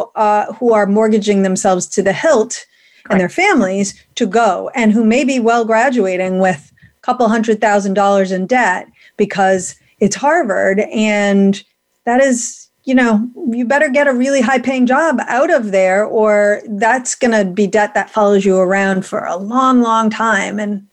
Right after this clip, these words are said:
Speaker 1: that doesn't feel good to have debt that you can't, you feel like what you just said, right?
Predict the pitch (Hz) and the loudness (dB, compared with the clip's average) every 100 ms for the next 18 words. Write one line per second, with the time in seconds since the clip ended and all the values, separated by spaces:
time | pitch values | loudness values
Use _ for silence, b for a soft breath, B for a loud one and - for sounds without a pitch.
0 | - 240 277 - _ _ 254 262 302 - | -4 -4 -4 -8 _ _ 0 0 0 -4
1 | 226 254 480 220 - 202 b b - 226 | 0 2 2 0 -4 -6 b b -4 -2
2 | 196 240 - 240 226 226 254 233 240 226 | 0 -2 -2 -2 -2 0 0 0 0 0
3 | 214 254 240 226 220 226 240 240 226 220 | 0 0 2 2 0 -2 0 0 0 0
4 | 240 196 185 214 254 | -2 0 0 0 -2